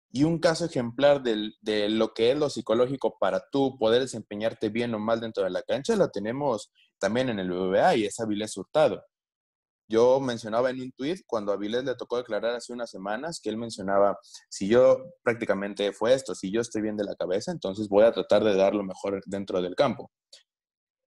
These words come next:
Entonces yo creo que Hugo, en, en el tiempo que estuvo con Necaxa, Hugo respiró. Hugo se alejó de los reflectores y se puso a trabajar.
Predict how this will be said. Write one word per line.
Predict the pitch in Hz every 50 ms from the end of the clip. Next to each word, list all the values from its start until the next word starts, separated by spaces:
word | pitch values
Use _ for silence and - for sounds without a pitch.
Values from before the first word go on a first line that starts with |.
| _ -
Entonces | 117 110 117 127 127 131 127
yo | 123 127 120
creo | 131 123 120
que | 120 127 120 113 107 104 - _ _ -
Hugo, | 143 151 156 151 135 127 127 127 127 _ _ _ _ _ _ _ _ _ -
en, | 98 101 101 98 98 98 98 95
en | - 113 107
el | 107 107 104
tiempo | 131 131 127 127
que | - -
estuvo | - 127 123 123
con | 123 110 104
Necaxa, | 98 95 - 117 117 117 - 165 175 208 214 _ _ _ _ _ _ -
Hugo | - 131 131 123
respiró. | 117 127 - - - 98 98 95 95 - _ _ _ _ _ _ _ _ _ _ _
Hugo | - 127 131 139 131
se | - - 131
alejó | 117 107 104 101 95 - - - 123 135
de | 143 139 123
los | 117 110 104
reflectores | 98 101 95 - 101 95 - _ - 113 117 117 113 107 120 123 - -
y | 127 123
se | 117 107
puso | - - 120 113 - 104
a | 92
trabajar. | - 95 92 90 87 - - 95 87 -